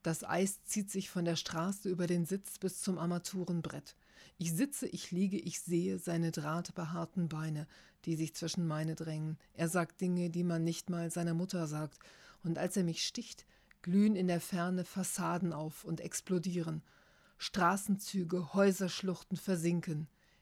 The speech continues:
Er, sie, wir stürzen ab, bevor wir fallen. Ich sage noch Tschüss, aber da falle ich schon in die größer werdende Hitze. Scharfe Bruchkanten erleuchtet von einem nahenden Feuer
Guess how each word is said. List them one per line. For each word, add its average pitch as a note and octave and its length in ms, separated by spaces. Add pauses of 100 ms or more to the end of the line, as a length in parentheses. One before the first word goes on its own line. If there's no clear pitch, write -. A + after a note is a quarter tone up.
(520)
Er, F#3 260
sie, G3 460
wir F3+ 200
stürzen F#3 480
ab, - 280 (100)
bevor E3 340
wir D#3+ 120
fallen. D#3+ 460 (420)
Ich - 140
sage F#3 300
noch F#3 200
Tschüss, - 460 (180)
aber E3+ 220
da E3+ 140
falle F3+ 320
ich E3 180
schon E3 300
in D#3 100
die E3 140
größer E3+ 420
werdende E3 320
Hitze. E3+ 420 (760)
Scharfe G#3 560
Bruchkanten F3+ 760
erleuchtet F3 640
von F3 180
einem F3 300
nahenden E3+ 460
Feuer E3 480